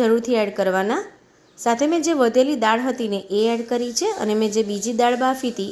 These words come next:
એ પણ એડ કરી લીધી. સાથે પાણી એડ કરી લીધું છે. હવે મસાલા એડ કરીશું, હળદર, મરચું, ગરમ મસાલો અને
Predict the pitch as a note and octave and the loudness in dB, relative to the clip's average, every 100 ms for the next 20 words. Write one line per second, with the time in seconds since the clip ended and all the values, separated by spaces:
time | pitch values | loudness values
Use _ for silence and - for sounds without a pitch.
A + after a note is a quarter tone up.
0 | - G3+ G#3 G3+ F#3+ F#3 F#3 F3 E3+ E3+ | -6 -6 -4 -2 -2 -4 -4 -4 -6 -6
1 | E3+ - - - - - - - A3 A#3+ | -8 -10 -20 -20 -20 -20 -20 -2 0 0
2 | B3 A3 G#3+ A#3+ A#3 G3 G3 F3+ F3+ F3+ | 0 2 2 2 0 0 -2 -2 -2 -4
3 | F#3 F#3 D#4+ B4 - _ _ _ _ _ | -2 -2 -2 -4 -10 _ _ _ _ _
4 | _ _ _ _ _ - - - - A#3 | _ _ _ _ _ -20 -20 -20 -2 2
5 | C#4 B3+ G#3 A3+ A#3 A#3+ A#3 A#3 A#3+ B3 | 4 2 0 0 0 0 -2 -2 -2 -2
6 | - E4+ - - G#3 G3+ A3+ A3+ B3 - | -4 -6 -10 -6 -4 -2 0 0 -2 -10
7 | - - - - - - - - - - | -20 -20 -20 -20 -20 -20 -20 -20 -20 -20
8 | - - - - G3 G3+ G3+ - A#3+ A#3+ | -20 -20 -16 -2 0 2 0 -2 0 -2
9 | B3 - G#3+ G#3+ A3 G3+ A#3 D#4 C#4+ | -6 -4 0 0 0 0 0 0 0